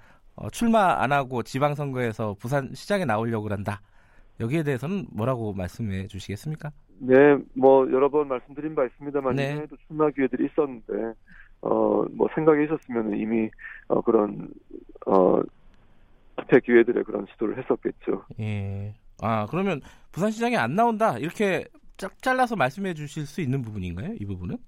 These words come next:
Speaker 2: 어, 제가 지금으로서는
Speaker 1: 네.
Speaker 2: 이십칠 국회 마지막 날까지,
Speaker 1: 네.
Speaker 2: 어, 현재 직무에서 최선을 다하는 것만
Speaker 1: 네.
Speaker 2: 집중을 하고 있고요.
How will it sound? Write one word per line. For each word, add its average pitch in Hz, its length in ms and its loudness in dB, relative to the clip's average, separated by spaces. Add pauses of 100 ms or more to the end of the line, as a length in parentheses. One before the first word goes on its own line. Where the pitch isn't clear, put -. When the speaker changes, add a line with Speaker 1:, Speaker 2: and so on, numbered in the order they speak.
(340)
Speaker 2:
어, 120 440 8
제가 127 260 2
지금으로서는 139 800 0
Speaker 1:
네. 110 60 -6
Speaker 2:
이십칠 110 280 -4
국회 131 260 -14
마지막 117 380 0
날까지, 123 440 2 (360)
Speaker 1:
네. 110 360 -4
Speaker 2:
어, 110 260 -8
현재 131 220 2
직무에서 151 420 0 (120)
최선을 131 280 2
다하는 120 320 4
것만 110 300 -4 (320)
Speaker 1:
네. 135 80 -6
Speaker 2:
집중을 131 240 -6
하고 113 240 -8
있고요. 110 340 -2